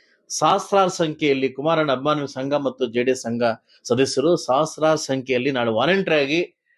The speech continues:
ನಾಳೆ ಕೋಲಾರ ಬಂಗಾರಪೇಟೆ ಸರ್ಕಲ್ ದಯವಿಟ್ಟು ನಾಳೆ ಒಂಬತ್ತು ಗಂಟೆಗೆ ತಮ್ಮೆಲ್ಲ ಬರ್ಬೇಕಾಗಿ ತಮ್ಮಲ್ಲಿ ವಿನಂತಿ ಮಾಡ್ತಾ ಇದ್ದೀನಿ. ಯಾಕೆಂತಂದ್ರೆ ಅವ್ರಿಗೆ ಗೊತ್ತಿಲ್ಲ, ಆ, ಆ, ಏನು ನಾಳೆ ಒಂದು ಖಾಸಗಿ ಕಾರ್ಯಕ್ರಮ ಮತ್ತು ಬೆಮ್ಮೆಲ್, ಆ, ಏನು ಹೋರಾಟ ಇಟ್ಕೊಂಡಿದ್ದಾರೆ, ಆ ಹೋರಾಟಕ್ಕೆ ಬಾ-,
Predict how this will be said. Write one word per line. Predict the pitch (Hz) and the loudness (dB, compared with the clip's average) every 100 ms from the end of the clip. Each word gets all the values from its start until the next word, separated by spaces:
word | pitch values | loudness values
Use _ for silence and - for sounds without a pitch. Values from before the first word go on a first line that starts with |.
| _ _ | _ _
ನಾಳೆ | 127 127 117 | 2 4 2
ಕೋಲಾರ | 107 156 165 160 | 2 2 2 2
ಬಂಗಾರಪೇಟೆ | 120 131 160 156 139 | -2 -2 -2 0 -4
ಸರ್ಕಲ್ | - 123 123 101 - _ _ _ 107 | -2 -2 -2 -6 -10 _ _ _ 0
ದಯವಿಟ್ಟು | 139 160 175 | 2 2 2
ನಾಳೆ | 143 | 2
ಒಂಬತ್ತು | 120 143 180 156 | 2 2 2 0
ಗಂಟೆಗೆ | 151 143 | -2 -2
ತಮ್ಮೆಲ್ಲ | 131 123 127 | -2 -2 0
ಬರ್ಬೇಕಾಗಿ | 113 127 131 127 117 | 2 2 2 0 -2
ತಮ್ಮಲ್ಲಿ | 123 110 113 117 | -4 -4 -4 -2
ವಿನಂತಿ | 127 113 117 113 | -4 -2 -2 0
ಮಾಡ್ತಾ | 104 95 | -2 -4
ಇದ್ದೀನಿ. | 101 110 135 _ _ _ _ _ - | -6 -6 -10 _ _ _ _ _ -2
ಯಾಕೆಂತಂದ್ರೆ | 135 147 151 156 160 151 _ | 0 0 2 4 2 0 _
ಅವ್ರಿಗೆ | 127 139 160 | 0 2 4
ಗೊತ್ತಿಲ್ಲ, | 143 151 196 180 208 - _ 165 | 2 2 2 2 0 -8 _ -2
ಆ, | 135 127 120 117 - _ _ _ _ | 0 2 2 0 -4 _ _ _ _
ಆ, | 110 110 107 104 - 123 127 | -2 0 -2 -6 -8 0 2
ಏನು | 131 156 | 4 2
ನಾಳೆ | 143 143 | 2 2
ಒಂದು | 139 139 135 | 2 2 0
ಖಾಸಗಿ | 127 143 156 180 | 2 -2 -4 -2
ಕಾರ್ಯಕ್ರಮ | 165 147 160 | 0 0 -2
ಮತ್ತು | 151 139 151 139 | -6 -4 -2 -2
ಬೆಮ್ಮೆಲ್, | 120 139 165 165 147 | 0 0 2 4 4
ಆ, | 135 117 107 107 | 4 2 0 0
ಏನು | 120 123 113 | -2 0 -4
ಹೋರಾಟ | 104 110 135 123 | -2 0 0 2
ಇಟ್ಕೊಂಡಿದ್ದಾರೆ, | 127 107 - 117 107 131 | 0 -2 -6 -6 -4 -6
ಆ | 190 - | -8 -4
ಹೋರಾಟಕ್ಕೆ | 110 131 127 123 110 | 2 2 2 -4 0
ಬಾ-, | 110 | 0